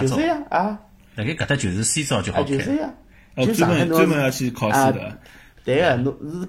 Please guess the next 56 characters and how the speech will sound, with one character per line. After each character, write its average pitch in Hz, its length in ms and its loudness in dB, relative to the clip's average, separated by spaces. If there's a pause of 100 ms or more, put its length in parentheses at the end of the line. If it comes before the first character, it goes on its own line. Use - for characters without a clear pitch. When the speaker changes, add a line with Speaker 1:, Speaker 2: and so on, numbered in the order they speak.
Speaker 2:
B 127 160 -4
照， 160 260 4
上 110 140 -4
海 139 100 0
是 165 60 2
分 165 280 -2
A、 156 200 4
B、 127 180 -4
C， 143 260 -2 (520)
对 117 60 -8
伐？ 110 180 2
搿 104 100 -8
搭 143 140 2
侬 156 300 0
只 143 100 2
要 139 260 4
一， 143 100 0
Speaker 1:
对， 139 200 -2
Speaker 2:
一， - 140 -2
一 - 40 0
星 147 140 -2
期 - 80 0
Speaker 1:
因 208 80 0
为 - 0 -
的 202 160 2
确， 220 360 0
侬 180 220 -2
搿 202 60 -4
皮 104 220 -6
卡， 180 400 2 (640)
有 151 120 -2
交 220 180 0
关 202 140 -2
皮 101 100 -6
卡， 135 240 -2
伊 123 140 -2
实 - 140 -4
际 95 80 -8
上 123 320 -2
非 - 160 -8
常 135 120 -2
的 135 120 -4
宽， 131 260 -6 (520)
伊 139 300 -2
是 139 300 -2 (220)
侬 135 280 -2
黄 104 220 -2
图 123 60 -4
里 139 100 -2
直 131 140 -2
接 135 120 -4
好 131 200 -2
坐 107 120 -4
三 165 200 -4
个 131 60 -2
人， 92 200 -4